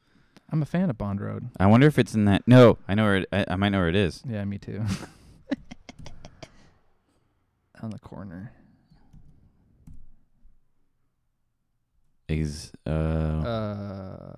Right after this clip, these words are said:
Speaker 2: <laughs>
Speaker 1: where is that?
Speaker 2: Wha-, zoom in.
Speaker 1: No, zoom out.
Speaker 2: No, zoom in.
Speaker 1: Where am,
Speaker 2: What?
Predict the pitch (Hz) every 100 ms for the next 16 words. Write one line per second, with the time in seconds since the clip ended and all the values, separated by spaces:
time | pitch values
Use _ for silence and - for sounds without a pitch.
0 | 104 - 302 359 339 117 165 277 403 415
1 | 220 - - - 87 - _ _ _ _
2 | _ _ _ _ _ _ _ - - -
3 | _ _ _ - 92 139 131 120 76 -
4 | - _ _ _ _ 147 151 117 127 151
5 | 120 98 _ _ - 107 92 110 110 147
6 | 92 80 - _ _ _ _ _ _ _
7 | _ _ _ _ _ _ _ _ _ _
8 | _ _ _ _ _ _ _ _ _ _
9 | _ 139 98 156 285 -